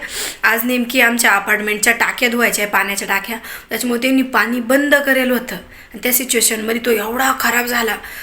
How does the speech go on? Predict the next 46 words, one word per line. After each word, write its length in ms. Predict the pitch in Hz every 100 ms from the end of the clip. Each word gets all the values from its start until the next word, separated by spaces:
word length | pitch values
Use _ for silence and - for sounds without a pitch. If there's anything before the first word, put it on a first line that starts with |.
| -
सगळी 280 | - 240 240
रांगोळी, 360 | 226 220 226 226
रांगोळी. 380 | 214 220 220
आणि 160 | 214 226
मी 280 | 240 262 - - - - 226
विसरून 400 | 285 285 294 277
बी 100 | 277
गेले, 260 | 254 240
मी 100 | 240 247
तसंच 260 | 254 262
त्याला 260 | 247 226 226
बाथरूममध्ये 540 | 220 220 262 220 226
घातलं, 320 | 233 226 226 269 - - - - - 226
गिझर 380 | 240 262 254 214
on 60 | 208
केलं 300 | 247 240 247 - - - - - _ _ _ _ -
आणि 100 | 247
मग 140 | 247
मला 200 | 247 233
ध्यान 200 | 233 233
आलं 140 | 202 202
का, 120 | 202
"अरे, 400 | 196 220 220 214
पाणीच 500 | 214 - 220 226 240
नाही 280 | 240 240 214
आहे." 80 |
ध्यान 220 | 208 240 240
आलं 160 | 226
काय, 140 | 247 277
म्हणजे 200 | 247 214
ते 80 | 214
नळच, 520 | 226 233 254 247 - - - - - -
नळातून 340 | 254 247 262
पाणीच 320 | 220 208 226
येईना. 160 | 233 226
मग 120 | 233
मला 240 | 233 220 214
ध्यान 180 | 226
आलं 220 | 214 196 196
का, 160 | 202
"अरे, 180 | 196 208
पाणी 280 | 208 202 202
तर 120 | 202
बंद 280 | 196 208 202
केलं 340 | 208 226 226
आहे." 300 | 202 - -